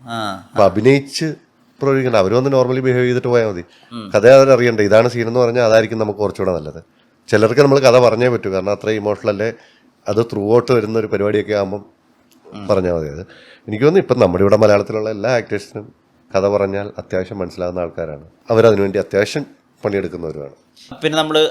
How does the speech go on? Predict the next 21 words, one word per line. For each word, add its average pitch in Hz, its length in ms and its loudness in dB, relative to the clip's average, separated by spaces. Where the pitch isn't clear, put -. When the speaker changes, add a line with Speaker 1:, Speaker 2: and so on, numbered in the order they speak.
Speaker 1:
തന്നെ 151 140 0
ആലോചിക്കുക, 139 300 2
അപ്പൊ 139 160 2
എന്താ 143 220 2
അവിടെ 135 140 0
സി 135 140 -8
സി 123 140 -10
ടി 123 160 -10
വി 123 80 -6
ഇല്ലാതിരുന്നത്? 110 580 -6
സി 135 80 -6
സി 131 100 -6
ടി 131 140 -4
വിയുടെ 131 680 -4
ഒരു 127 60 0
സാധ്യത 127 360 0
എന്താ 117 300 0
ഈ 117 200 -2
റൈറ്റർ 117 300 0
എക്സ്പ്ലോർ 110 340 -6
ചെയ്യാതിരുന്നതെന്നൊക്കെ 117 680 -6